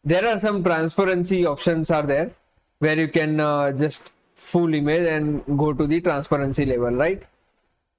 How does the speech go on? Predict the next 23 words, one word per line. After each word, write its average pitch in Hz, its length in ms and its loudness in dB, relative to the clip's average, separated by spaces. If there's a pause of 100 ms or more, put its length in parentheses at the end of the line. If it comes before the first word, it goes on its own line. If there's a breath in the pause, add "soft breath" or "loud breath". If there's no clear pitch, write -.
(800)
Just 147 240 -2
like 127 220 0
that. 107 200 -2 (680)
Okay. 120 320 -2 (1500)
Now 208 520 0 (140)
coming 208 340 0
to 208 140 2
the 247 320 -2
auto 170 340 0
tracing 185 400 0
the 190 240 -2
outer 147 340 0
edges 170 320 0
of 147 140 -2
the 170 80 2
Formula 151 420 0
One 156 160 0
car, 139 260 -2 (180)
how 156 260 0
to 165 140 0
do 147 200 -2
that? 123 280 -2 (1800)
So 208 500 0